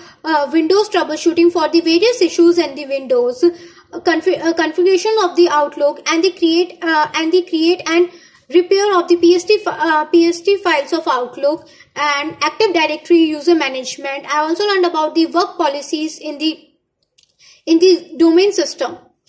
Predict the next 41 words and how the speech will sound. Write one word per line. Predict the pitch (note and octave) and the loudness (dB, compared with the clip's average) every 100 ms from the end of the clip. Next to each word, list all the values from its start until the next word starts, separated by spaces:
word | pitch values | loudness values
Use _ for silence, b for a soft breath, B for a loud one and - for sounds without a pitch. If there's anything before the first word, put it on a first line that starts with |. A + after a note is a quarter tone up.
| b b - | b b -4
Then | F#4 A4+ | -2 0
in | A4+ | -2
so-, | A4 E4+ | -2 -4
uh, | C4+ A#3 - E4 | -2 -4 -6 -4
then, | F4+ G4+ D4+ D4 B3+ | -2 -2 -4 -8 -2
then | F4 | 0
in | A#4+ A#4+ | 0 0
C | F4 | 0
C | D4+ E4+ | 2 0
N | D4 | 0
A | D4 | -2
routing | D4 C#4+ F4+ A#4+ | -2 0 -2 0
and | G#4+ | -2
switching, | E4 C4 C#4+ C#4+ F4 | -2 -6 -6 -10 -6
I've | C#4+ D4 | -2 -2
learned | D#4 G4+ G#4 | 0 0 -2
about | D#4+ C#4+ C#4+ | -2 -2 -2
the | - F4+ - | 0 0 0
I | F4 | -2
P | F4 F4+ | 2 0
addressing, | D4+ B3+ C4 C4 C#4 | 0 -2 -6 -6 -12
subnet | C#4 D#4 D#4 E4+ E4+ | -10 -10 -2 0 0
mask, | D4+ C4 A#3+ C4+ | -4 -4 -4 -6
C | D#4+ | -4
I | E4+ F4 | -2 2
D | E4+ | 2
R | D4+ C#4+ | 2 0
values, | C4 B3 B3+ B3+ C4+ - D#4+ b b b b - | -2 -4 -8 -14 -12 -12 -12 b b b b -4
uh, | D#4 C#4+ C#4 C#4 | -2 0 -4 0
routing | D#4 D#4 G4 G#4 F4 | 0 2 0 0 0
confi-, | E4+ D4+ E4+ C4+ | -2 -2 -6 -4
uh, | F4+ D4+ D4 | -2 -2 0
routing | D#4 E4+ A4 | 0 0 -2
configurations, | F4+ C#4 D4+ A#3+ C#4 B3 C#4+ D4 D4 - | -2 -6 -10 -2 -2 -2 -8 -8 -12 -6
and | C#4+ C#4+ C#4 | -6 -4 -8
the | D#4 | -8
static, | - D#4+ F4+ F4 - D#4 b b | -4 -2 -2 -6 -8 -20 b b
static | - F#4 F4 G4+ | -4 -2 0 0
and | G4+ F#4 | 2 2
dynamic | D#4 C#4+ E4 G4 E4+ | 2 0 2 2 2
routing. | - B3 C4+ C#4 | -4 -2 -2 -4